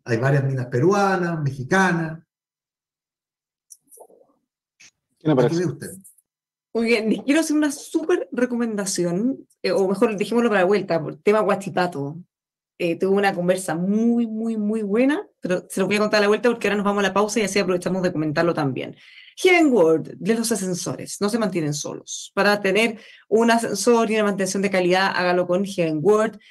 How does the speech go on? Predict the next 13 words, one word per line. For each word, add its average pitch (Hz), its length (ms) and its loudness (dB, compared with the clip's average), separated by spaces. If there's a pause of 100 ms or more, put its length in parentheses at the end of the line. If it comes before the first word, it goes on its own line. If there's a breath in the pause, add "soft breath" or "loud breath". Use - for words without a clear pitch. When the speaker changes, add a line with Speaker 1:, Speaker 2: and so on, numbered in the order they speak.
(160 soft breath)
Speaker 3:
y 196 100 -4
sus 208 140 -4
profesionales 190 720 -2
acreditados 170 500 -2
por 160 120 -4
Mitsubishi 160 540 -4
Electric. 135 640 -6
Tan 302 180 2
simple 285 320 -2
como 269 140 2
escribirles 277 580 0
a 202 80 -2
mantenciones 196 720 -4